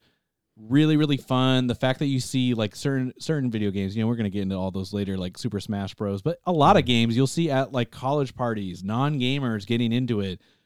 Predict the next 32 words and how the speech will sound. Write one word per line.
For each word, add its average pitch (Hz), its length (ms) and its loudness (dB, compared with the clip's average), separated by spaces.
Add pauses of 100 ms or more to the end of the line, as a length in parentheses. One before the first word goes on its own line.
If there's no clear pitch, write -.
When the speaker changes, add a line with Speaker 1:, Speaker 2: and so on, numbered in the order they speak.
(100)
Speaker 1:
Uh, 113 360 0 (100)
obviously, 135 340 -2
Matt's 117 300 -2
earlier 123 320 -2
pick 117 200 -8
with 107 100 -6
Mario 110 360 -2
Kart, 87 320 -8
like, 110 240 -6 (280)
that 151 200 0
cooperative 143 680 4
aspect 120 680 -2
Speaker 2:
Mm-hmm. 101 280 -8 (200)
Speaker 1:
of 131 260 2
video 123 300 2
games 139 480 -2
is 113 200 -6
what 117 200 -2
I 113 180 -4
still 113 560 -4
really 110 320 -6
appreciate 131 720 -6
and 107 260 -6
why 107 260 -4
I 101 120 -4
look 104 240 -6
back 101 200 -6
fondly 110 480 -4
on, 104 200 -8
like, 95 220 -8
when 101 160 -8
I 95 60 -6